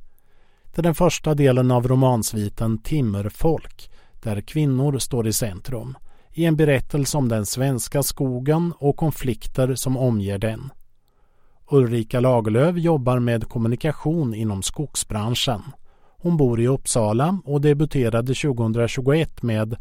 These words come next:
Stanna hos mig. Hjortronmyren är inspirerad av Ulrika Lagerlöfs egen släkthistoria. Hennes mamma är uppvuxen i Bastuträsk i Västerbotten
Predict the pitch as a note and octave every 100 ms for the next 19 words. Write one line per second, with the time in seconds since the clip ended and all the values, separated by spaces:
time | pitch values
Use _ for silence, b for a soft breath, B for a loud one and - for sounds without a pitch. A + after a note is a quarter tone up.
0 | - - - - E3 C#3 G#2+ C#3 A#2 B2
1 | - C#3 D#3 A#2+ - - - - _ _
2 | _ _ _ B2 C3 - B2+ A#2 A#2+ C3
3 | D#3+ C#3+ B2+ B2 B2 - C#3 A#2+ A2 B2
4 | B2 A#2 A#2 B2 A#2+ A#2+ A#2 C3 C3+ C#3
5 | A2 A2 A#2+ - C#3 D3 A#2+ D#3+ D3+ D3
6 | A#2+ - - G2 A#2 B2 C3+ A2 - -
7 | _ _ _ _ _ _ _ - D#3+ D#3+
8 | F3 E3 C#3+ C#3+ D3+ D3 - A#2 G#2+ -
9 | B2+ B2 A#2 C3+ G#2 - A#2 A2 C#3 A#2
10 | - A2+ A2+ G#2 - A2 A#2+ B2+ - B2
11 | A2